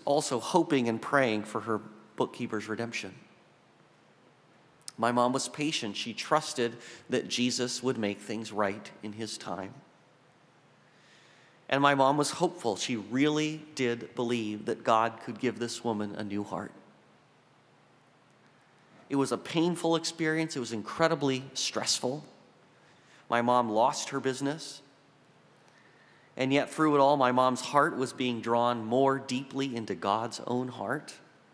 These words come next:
We don't become merciful people by living a charmed life. We become merciful by suffering at the hands of other people and then asking God to bless them.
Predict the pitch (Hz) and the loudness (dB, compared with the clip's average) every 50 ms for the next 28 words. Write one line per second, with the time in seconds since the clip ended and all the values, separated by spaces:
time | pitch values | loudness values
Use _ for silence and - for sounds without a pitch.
0 | _ _ _ _ _ _ _ _ _ _ _ _ _ _ _ _ _ _ _ - | _ _ _ _ _ _ _ _ _ _ _ _ _ _ _ _ _ _ _ -20
1 | - - - _ _ - 120 143 170 185 180 170 170 151 123 143 139 - - - | -20 -20 -20 _ _ -6 -2 0 2 4 6 6 6 4 2 2 0 0 2 2
2 | 151 151 165 135 117 123 139 147 - - 135 - 139 139 131 - 135 135 143 139 | 2 4 4 4 6 6 6 6 4 2 2 4 2 2 2 2 2 0 2 2
3 | 151 151 160 147 120 117 113 107 113 123 127 143 139 131 110 - - 123 117 123 | 2 2 2 4 4 4 4 6 6 6 6 4 4 2 2 4 4 6 6 4
4 | 127 113 104 101 98 110 135 160 - - - - - - - - - - - _ | 4 4 4 4 6 6 4 0 -2 -8 -14 -16 -20 -20 -20 -20 -20 -20 -20 _
5 | _ _ _ _ _ _ _ _ _ _ _ _ _ _ _ - - - - - | _ _ _ _ _ _ _ _ _ _ _ _ _ _ _ -20 -20 -20 -20 -20
6 | - - - - - - - 135 147 135 151 143 - - 151 139 131 117 120 135 | -20 -20 -20 -20 -12 -2 2 2 2 4 2 0 2 4 4 4 6 4 4 4
7 | 139 - - 131 - - 123 127 110 113 107 107 - - - 143 139 - - 143 | 4 2 -2 -2 0 0 0 2 4 2 2 2 2 2 2 2 2 2 2 2
8 | 139 131 123 120 - 113 110 135 127 123 120 120 120 113 - 80 120 123 120 110 | 4 4 4 2 0 -2 -2 2 2 2 2 2 0 0 0 0 0 0 -2 -2
9 | - - 127 127 - 120 120 87 107 107 113 110 76 104 110 113 - - - 117 | -2 -4 -4 -2 -2 -2 -2 -2 -2 -4 -2 -2 0 0 -2 -2 -4 -6 -4 -4
10 | 107 101 98 98 98 - 101 90 95 95 92 - - - 92 87 | -2 0 0 0 0 -2 -4 -4 -4 -4 -4 -4 -4 -6 -6 -8